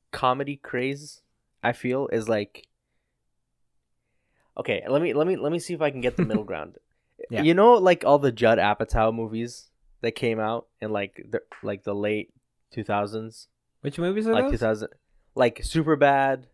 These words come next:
Speaker 1: uh, Don't Mess with the Zohan, I guess, kind
Speaker 2: Oh.
Speaker 1: of.
Speaker 2: Oh, God, yeah, okay, okay,
Speaker 1: You
Speaker 2: yeah.
Speaker 1: know what I'm talking about?
Speaker 2: Yeah,
Speaker 1: Where it's
Speaker 2: yeah.
Speaker 1: like, it's like the movies are just kinda like, like, I don't know how to describe them. They just exist.
Speaker 2: <laughs>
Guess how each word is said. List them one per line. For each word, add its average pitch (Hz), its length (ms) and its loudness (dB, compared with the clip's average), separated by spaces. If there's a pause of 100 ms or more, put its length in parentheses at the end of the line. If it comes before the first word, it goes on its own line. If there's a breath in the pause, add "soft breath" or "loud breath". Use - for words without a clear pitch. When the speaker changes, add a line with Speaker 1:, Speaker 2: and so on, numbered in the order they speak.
(520)
Speaker 1:
uh, 107 420 0
Don't 117 220 0
Mess 120 200 -4
with 117 100 -14
the 113 80 -8
Zohan, 110 500 0
I 104 80 -4
guess, 101 220 -2
kind 107 360 -4
Speaker 2:
Oh. 117 60 2
Speaker 1:
of. 107 420 0 (160)
Speaker 2:
Oh, 123 220 2
God, 104 300 -4
yeah, 101 220 -4
okay, 92 260 -4 (140)
okay, 104 180 -6
Speaker 1:
You 117 80 -2
Speaker 2:
yeah. 127 60 4
Speaker 1:
know 139 60 6
what 147 40 6
I'm 143 60 0
talking 143 220 2
about? 143 340 2 (240)
Speaker 2:
Yeah, 110 100 2
Speaker 1:
Where 107 80 6
it's - 80 0
Speaker 2:
yeah. - 60 4
Speaker 1:
like, 139 120 2
it's 143 140 -4
like - 320 0 (120)
the 139 180 0
movies 165 340 2
are 156 100 4
just 143 160 -12
kinda 135 220 0
like, 120 480 -2 (560)
like, 135 180 2
I 156 80 10
don't 185 140 6
know 190 60 4
how 185 120 4
to 175 60 4
describe 127 640 0
them. 104 160 -6
They 120 140 2
just 135 280 -6
exist. 113 720 -4 (180)
Speaker 2:
<laughs> - 200 -16